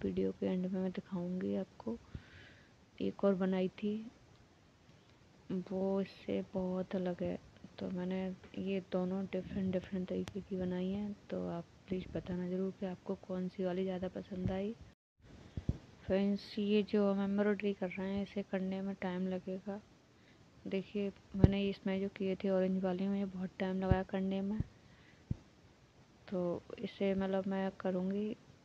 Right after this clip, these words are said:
अभी आपको पूरा करने के बाद दिखाऊँगी। इस पे येलो वाली पे भी करूँगी मैं। तो आप भी ऐसे ही बनाइए और अभी मैं आपको ये पूरा करके दिखाती हूँ।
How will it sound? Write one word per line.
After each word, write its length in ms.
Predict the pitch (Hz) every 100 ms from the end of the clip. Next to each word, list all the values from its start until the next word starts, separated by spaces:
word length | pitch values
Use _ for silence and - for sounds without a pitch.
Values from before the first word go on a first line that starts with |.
| - - 190
अभी 240 | 185 196 185
आपको 260 | 180 -
पूरा 240 | 196 - 190
करने 220 | 190 190
के 60 | 185
बाद 140 | 185
दिखाऊँगी। 600 | 180 185 190 180 196 214 220 -
इस 120 | 170 -
पे 180 | -
येलो 320 | 180 185 185 196
वाली 220 | 190 196
पे 160 | -
भी 120 | 196 196
करूँगी 440 | 190 196 196 196 196
मैं। 140 | 202 - - - - - - - - - - - - - - - - - - - - - - - - - -
तो 180 | 196 -
आप 240 | 175 180 180
भी 120 | 202
ऐसे 180 | 196 196
ही 100 | 208
बनाइए 480 | 196 190 190 196 214
और 140 | 214 202
अभी 220 | 190 190
मैं 160 | 185 185
आपको 300 | 185 - 190
ये 120 | 190
पूरा 240 | - 190
करके 300 | 180 180 196
दिखाती 420 | 185 175 180 - 202
हूँ। 180 | 226